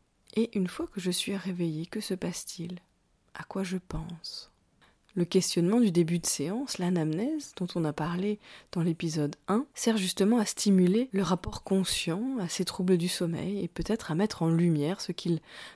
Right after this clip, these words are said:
représentent pour la personne. Parfois déjà à ce stade, un eureka, une évidence, on comprend. Et parfois, on ressasse, on tourne en rond, malgré les questions, malgré le fait de prendre un angle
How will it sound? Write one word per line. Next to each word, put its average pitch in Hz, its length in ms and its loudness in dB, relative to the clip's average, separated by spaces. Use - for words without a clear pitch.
représentent 175 640 0
pour - 140 -4
la 170 100 -2
personne. - 500 -8
Parfois - 300 -2
déjà 151 260 0
à 156 60 -2
ce - 160 -2
stade, 202 300 0
un 160 120 2
eureka, 156 560 0
une 196 160 6
évidence, 180 580 2
on 170 80 0
comprend. 202 480 -2
Et 180 60 0
parfois, - 640 -4
on 185 120 2
ressasse, 175 540 -4
on 175 80 -2
tourne 170 240 2
en 160 80 2
rond, 151 160 -6
malgré 170 380 -2
les 170 100 2
questions, 220 520 0
malgré 170 260 -4
le 185 80 2
fait 226 240 -2
de 180 80 -6
prendre 208 400 -2
un 170 380 0
angle 185 340 2